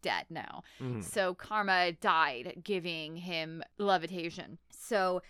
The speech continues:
Speaker 1: Frank continues to float out of reach, and he goes through the slit, and of course, poor Ernie is screaming,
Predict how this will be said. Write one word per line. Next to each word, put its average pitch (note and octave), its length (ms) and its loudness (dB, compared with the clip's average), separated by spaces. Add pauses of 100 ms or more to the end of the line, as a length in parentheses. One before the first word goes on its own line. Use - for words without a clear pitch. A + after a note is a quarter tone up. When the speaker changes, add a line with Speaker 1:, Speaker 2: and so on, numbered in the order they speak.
Speaker 1:
Frank A#3 360 2
continues A#3+ 480 0
to G#3 100 -6
float G3 380 4
out G3 180 10
of G3 160 -2
reach, G3 380 -4
and G3+ 120 2
he F#3+ 100 -2
goes G#3 680 4 (380)
through G#3 400 2
the C4+ 100 0
slit, A#3 480 4
and A3 140 4
of G#3+ 100 -2
course, G3+ 400 2
poor G#3 220 0
Ernie F#3 300 -6
is E3+ 100 -6
screaming, F3 640 -6